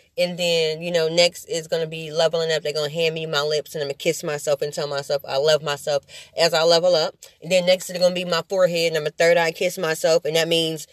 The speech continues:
you getting there. And you see shit. You see the, you see the bullshit that you was allowing yourself to go through. Now you learn the lesson. All right, bam, there you go. Pull out. Oh,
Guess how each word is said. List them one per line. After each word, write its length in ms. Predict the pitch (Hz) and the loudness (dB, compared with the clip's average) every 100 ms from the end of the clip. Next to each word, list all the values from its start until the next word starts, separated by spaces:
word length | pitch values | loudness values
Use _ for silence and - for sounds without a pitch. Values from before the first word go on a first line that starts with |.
| - _ | -20 _
you 180 | 156 180 | -10 -8
getting 300 | 170 190 156 | -2 -2 2
there. 200 | 151 127 | 2 2
And 100 | 143 | 0
you 100 | 165 | -4
see 380 | - - 240 247 | -6 0 2 2
shit. 340 | - 214 143 | 2 2 2
You 140 | 139 160 | 0 -8
see 240 | - 240 | -4 2
the, 180 | 226 185 | 2 2
you 140 | 185 | -2
see 140 | 175 240 | -4 -2
the 60 | |
bullshit 380 | 208 214 214 220 | 4 4 4 2
that 160 | 208 214 | 0 0
you 80 | |
was 160 | 214 175 | -6 -2
allowing 380 | 180 196 202 208 | 2 4 4 2
yourself 320 | 196 208 202 | 2 2 0
to 80 | 180 | 2
go 180 | 202 202 | 2 4
through. 300 | 214 214 214 - - | 2 2 0 -6 -4
Now 160 | 175 190 | 0 0
you 200 | 190 185 | 0 0
learn 200 | 208 202 | 0 0
the 80 | |
lesson. 320 | 202 202 - - | -2 -4 -4 -6
All 120 | 185 | -2
right, 180 | 180 170 | -2 -2
bam, 240 | 185 180 | 0 2
there 100 | 175 | 2
you 120 | 185 180 | 0 0
go. 220 | 156 147 _ _ - | -2 -6 _ _ 0
Pull 160 | 285 | 4
out. 220 | 403 311 - _ _ _ | 4 2 0 _ _ _
Oh, 120 | - | 2